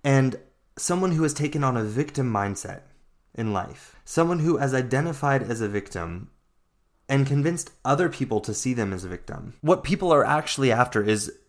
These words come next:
this nod of approval from other people, like, "Yes, you are actually a victim in life. You are a true victim, and your life has been so hard for you and so unfair." And we believe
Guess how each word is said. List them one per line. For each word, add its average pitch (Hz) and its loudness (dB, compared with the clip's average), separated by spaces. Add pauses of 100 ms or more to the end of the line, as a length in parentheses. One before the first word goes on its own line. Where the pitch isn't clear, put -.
(120)
this 123 -2
nod 123 4
of 135 2
approval 113 0
from 104 -4
other 98 0
people, 95 -6
like, 92 -6
"Yes, - -8 (360)
you 131 2
are 110 4
actually 98 -2
a 90 -6
victim 92 -8
in 92 -10
life. - -16 (480)
You 147 2
are 147 6
a 139 4
true 127 -2
victim, 87 -2 (240)
and 120 -2
your 127 2
life 160 0
has 139 -2
been 120 0
so 127 2
hard 110 4
for - -6
you 104 0
and 101 -2
so 98 -4
unfair." 95 -8 (1080)
And 131 4
we 147 -2
believe 139 0